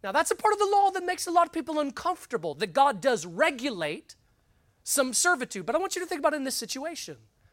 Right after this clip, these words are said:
This is one of the main ways that you would become a servant at this time. You commit a crime, and in order to pay off the crime, there would be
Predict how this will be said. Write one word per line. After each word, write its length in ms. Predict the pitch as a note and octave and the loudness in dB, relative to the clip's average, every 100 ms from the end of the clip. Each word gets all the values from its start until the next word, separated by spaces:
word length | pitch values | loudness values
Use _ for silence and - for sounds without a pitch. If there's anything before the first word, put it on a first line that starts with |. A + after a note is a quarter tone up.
| _ _ _ _ _ _ | _ _ _ _ _ _
This 320 | D#3+ E3 F4 - | -2 2 2 2
is 160 | E4+ | 0
one 180 | A#3+ C#4+ | 2 2
of 120 | A#3+ | 2
the 100 | A#3 | 0
main 460 | G3+ A3 D#4 B3 F#3 | 0 0 0 -2 0
ways 400 | A3+ D#4 F3+ - | 0 0 -4 -8
that 160 | G#3+ | -8
you 100 | F3+ | -8
would 140 | A3+ E3 | -8 -8
become 400 | F#3+ - C4+ B3+ | -8 -6 -6 -6
a 120 | F#3 | -8
servant 640 | F3+ - C#4+ F#3+ D#3+ D#3 _ _ _ _ - | -6 -6 -6 -8 -10 -12 _ _ _ _ -6
at 140 | G#3 | -2
this 180 | G#3+ - | -2 -2
time. 460 | - F4+ D#3 A#2 _ _ _ _ _ _ - | -8 -10 -12 -16 _ _ _ _ _ _ -2
You 140 | B3 | 0
commit 280 | D#4 C#4+ C#4+ | 2 2 2
a 40 | |
crime, 720 | - - D#4 E4+ D#3 F#3 B3 - _ _ _ _ _ | 0 2 4 4 0 -8 -14 -18 _ _ _ _ _
and 140 | A#3 B3+ | -2 0
in 80 | |
order 180 | B3+ C4+ | 2 2
to 120 | - B3 | 0 -4
pay 300 | - D4 C4 | 0 2 8
off 320 | C#4+ F#4 - | 8 6 0
the 100 | A#3+ | -4
crime, 540 | - G3+ C#3 D#3+ G#3+ _ _ _ _ _ | -2 -4 -4 -6 -12 _ _ _ _ _
there 100 | C#4+ | 0
would 120 | C4+ | 0
be 300 | G#3 A3 C4 | 0 -4 -6